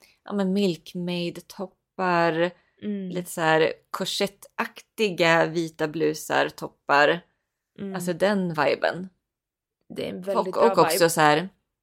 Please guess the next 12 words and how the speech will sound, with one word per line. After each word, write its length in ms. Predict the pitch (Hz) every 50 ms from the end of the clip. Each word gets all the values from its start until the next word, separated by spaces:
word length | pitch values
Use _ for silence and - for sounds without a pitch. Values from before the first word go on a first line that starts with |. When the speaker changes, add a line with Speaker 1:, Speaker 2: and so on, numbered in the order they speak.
| _ _
Speaker 1:
ja, 340 | _ 208 226 240 247 254 254
och 280 | - - - 233 226 -
också 520 | 202 190 - - - 180 165 165 160 170
såklart 460 | 165 - 190 - - - - - -
från, 360 | - - 156 139 135 143 120 127 - _ _ _ _ _
ja, 60 | 160
men 160 | 160 151 151
sent 260 | - - 147 139 151
sextio, 340 | - - 143 - - 147 151
tidigt 260 | - 151 143 147 151
sjuttio 380 | - 160 151 _ _ - 151 190
också. 240 | 196 - - -